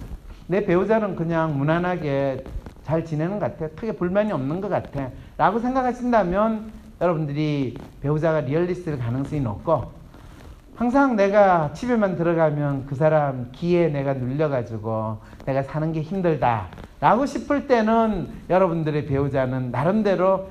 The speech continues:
리얼리스트가 아닌 어떤 뚜렷한 성격을 가지고 있습니다. 가장 무난하게 내만큼 밖에 일을 열심히 하고, 자기 일 열심히 하고, 별로 불평 안 하고, 그냥 꽁꽁 참으면서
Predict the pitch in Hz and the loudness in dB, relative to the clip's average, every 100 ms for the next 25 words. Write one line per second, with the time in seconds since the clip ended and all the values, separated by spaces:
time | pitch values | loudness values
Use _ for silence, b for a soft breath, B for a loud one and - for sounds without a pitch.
0 | B 156 196 240 - 226 208 160 220 240 | B 2 2 2 -2 0 2 2 0 -2
1 | - 151 190 165 180 175 180 165 156 139 | -2 -2 -2 -2 -4 0 0 0 -2 0
2 | 160 180 185 B B 143 151 139 113 - | 0 0 -2 B B -2 0 0 -2 -4
3 | 104 92 87 82 - - b b b b | -8 -8 -10 -12 -16 -20 b b b b
4 | - 202 269 320 202 185 233 269 254 233 | -2 2 2 2 2 4 4 2 0 0
5 | 233 214 160 185 226 226 220 214 208 202 | 0 2 0 2 0 0 -2 -2 -2 -4
6 | 202 214 180 180 170 170 226 214 180 170 | -2 -2 0 2 2 0 -2 0 0 -2
7 | 175 170 190 214 180 139 135 214 214 160 | -6 -6 -6 -4 -2 -2 -4 -2 0 0
8 | 135 185 190 B B 185 214 202 202 240 | 0 -4 -4 B B 2 2 -2 0 2
9 | 226 180 175 180 196 196 196 208 220 220 | 2 0 -2 -2 0 0 -2 -4 -4 -4
10 | 262 269 269 - 285 302 254 202 226 | -4 -2 -4 -2 -2 0 0 -2 -4